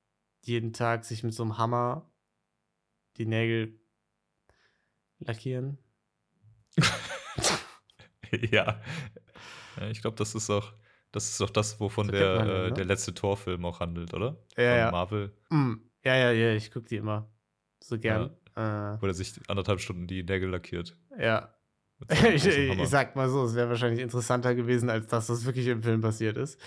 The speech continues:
Speaker 2: <laughs>
Speaker 1: Ähm, ja, nee, aber fand ich ganz cool.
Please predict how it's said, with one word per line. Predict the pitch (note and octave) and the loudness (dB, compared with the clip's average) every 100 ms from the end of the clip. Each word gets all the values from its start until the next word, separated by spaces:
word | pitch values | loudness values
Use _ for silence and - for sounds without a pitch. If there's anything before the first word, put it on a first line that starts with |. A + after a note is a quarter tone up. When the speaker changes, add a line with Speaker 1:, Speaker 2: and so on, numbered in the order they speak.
| - | 0
Speaker 2:
<laughs> | - - | 2 4
Speaker 1:
Ähm, | C#3 D#3 E3 D#3+ - - _ _ _ _ _ - - _ _ - A3 B3+ - - D3 B2 | 8 10 8 6 -2 -20 _ _ _ _ _ -14 -14 _ _ -8 -6 -4 -6 -10 -12 -2
ja, | C3 A#2+ A#2+ A2+ - | 6 8 6 4 4
nee, | F#3+ | 6
aber | F#3 G3+ - | 6 6 4
fand | - G3 | 2 4
ich | A3 A3 | 4 2
ganz | F3 - - | 0 2 6
cool. | F3 D#3+ G3+ | 8 6 4